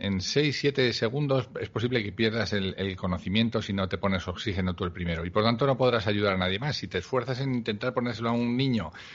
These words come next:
y no te lo pones tú, es muy posible que los dos, eh, eh, paséis un, un, un mal rato, ¿no? Mientras que si te lo pones tú primero y tú eres fuerte en ese momento y tú te cuidas primero tú, eres pos-, e-, eres capaz de cuidar a los demás, ¿no? En ese sentido,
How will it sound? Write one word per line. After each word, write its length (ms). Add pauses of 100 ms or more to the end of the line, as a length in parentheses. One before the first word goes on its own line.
(180)
y 120
no 100
te 80
lo 80
pones 240
tú, 260
es 220
muy 100
posible 340
que 60
los 160
dos, 280 (360)
eh, 360 (200)
eh, 320
paséis 420
un, 140
un, 540
un 120
mal 180
rato, 220
¿no? 120
Mientras 300
que 100
si 100
te 80
lo 100
pones 280
tú 100
primero 460 (400)
y 200
tú 280
eres 240
fuerte 340
en 100
ese 160
momento 400
y 80
tú 160
te 120
cuidas 340
primero 380
tú, 320
eres 280
pos-, 340
e-, 460
eres 200
capaz 220
de 120
cuidar 280
a 20
los 100
demás, 300
¿no? 160
En 60
ese 180
sentido, 480